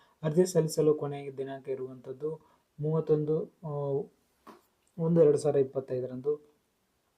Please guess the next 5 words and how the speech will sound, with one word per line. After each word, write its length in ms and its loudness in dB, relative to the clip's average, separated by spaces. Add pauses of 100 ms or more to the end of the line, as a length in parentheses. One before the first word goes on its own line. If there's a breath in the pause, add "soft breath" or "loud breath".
(720 soft breath)
ಪ್ರವೇಶಾತಿ 600 8
ಪರೀಕ್ಷೆ, 540 6 (260)
ಆ, 260 -8
ಪರೀಕ್ಷೆಗಾಗಿ 720 2
ಪ್ರವೇಶ 420 -2